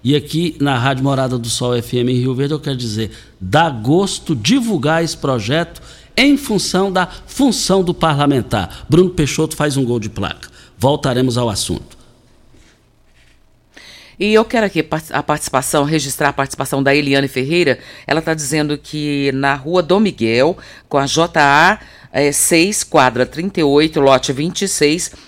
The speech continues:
Speaker 2: ela diz que há dias já está sem iluminação pública nesse local. E à noite tá muito escuro e ela tá pedindo pra resolver. Ela diz que já ligou também na, na iluminação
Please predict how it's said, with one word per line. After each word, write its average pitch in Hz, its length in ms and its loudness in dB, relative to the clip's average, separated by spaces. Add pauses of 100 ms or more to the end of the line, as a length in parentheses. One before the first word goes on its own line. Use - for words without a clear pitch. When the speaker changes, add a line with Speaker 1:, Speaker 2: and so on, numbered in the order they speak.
Speaker 2:
ela 160 180 0
diz - 140 -4
que - 140 -2
há 180 100 2
dias 143 400 -2
já 139 160 2
está 143 260 -2
sem 156 220 -2
iluminação 147 560 -2
pública 139 480 -6 (240)
nesse 160 400 2
local. 135 480 0 (240)
E 160 140 0
à 160 80 4
noite 156 260 2
tá 156 80 2
muito 185 420 4
escuro 180 320 0
e 175 40 6
ela 165 160 2
tá 170 100 -6
pedindo 151 380 -6
pra 165 260 -2 (180)
resolver. 160 640 2 (160)
Ela 127 160 0
diz 123 220 -4
que 135 100 -6
já 170 200 6
ligou 170 320 4
também 139 360 2
na, 139 380 0
na 131 160 -2
iluminação 147 640 2